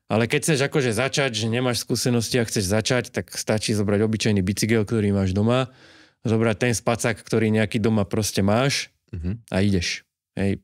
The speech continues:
Speaker 1: Na začiatku nemusíš riešiť gramy, váhu, rozmery, ideš na dva, tri, štyri dní,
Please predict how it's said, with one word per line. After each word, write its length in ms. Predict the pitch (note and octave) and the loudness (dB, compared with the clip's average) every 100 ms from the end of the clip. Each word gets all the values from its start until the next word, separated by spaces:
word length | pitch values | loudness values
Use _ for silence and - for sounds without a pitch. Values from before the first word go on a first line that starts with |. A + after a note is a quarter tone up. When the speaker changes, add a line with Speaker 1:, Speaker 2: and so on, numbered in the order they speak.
| _ | _
Speaker 1:
Na 160 | - C3 | -2 0
začiatku 340 | C3+ C3+ - | 2 0 0
nemusíš 460 | B2+ C3 B2 B2 G#2+ | 0 0 0 0 0
riešiť 320 | G#2+ - G#2+ | 0 0 0
gramy, 400 | G2 A2+ A#2+ A2+ | 0 2 2 0
váhu, 560 | G#2 A2+ A#2+ G#2+ A2 G2+ _ _ _ - | 2 2 0 0 -2 -4 _ _ _ -4
rozmery, 720 | G2 A#2+ A#2+ A#2+ A2 G#2+ G2+ _ - | 0 2 2 2 2 0 -4 _ -8
ideš 260 | - A#2+ A2+ | 0 2 2
na 160 | A#2 | 2
dva, 160 | A#2 A#2 | 2 0
tri, 160 | G#2+ | 0
štyri 340 | A2 - A#2+ G#2+ | -4 -2 0 0
dní, 380 | G2 B2 C3 | 2 2 0